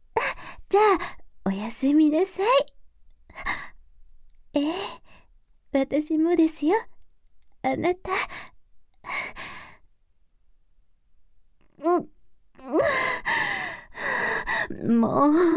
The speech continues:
電話中くらいは我慢できなかった？声、何度も漏れそうになっちゃったわ。うん、うん、うん。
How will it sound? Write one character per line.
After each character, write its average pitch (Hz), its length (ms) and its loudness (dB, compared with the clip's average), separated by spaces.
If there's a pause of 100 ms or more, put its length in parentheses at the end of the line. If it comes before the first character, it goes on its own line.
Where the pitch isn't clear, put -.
(580)
電 277 440 4
話 370 180 4
中 370 300 2
く 427 160 4
ら 392 120 4
い 320 100 4
は 311 60 8
我 302 40 6
慢 370 440 4
で 269 180 2
き 370 140 -2
な 554 140 4
か 415 140 2
っ 339 60 0 (100)
た？ 339 100 0 (760)
声、 440 260 6 (540)
何 480 300 4 (180)
度 359 120 8
も 330 120 6
漏 311 60 4
れ - 120 4
そ - 60 -4 (300)
う 403 40 4
に 381 60 4
な 381 180 8
っ 302 60 -2
ち - 140 0
ゃ - 80 2
っ - 20 -16
た - 160 4
わ。 294 80 4
う - 20 0 (2750)
ん、 - 180 -4
う 320 100 -2
ん、 381 220 4
う - 20 0
ん。 359 40 0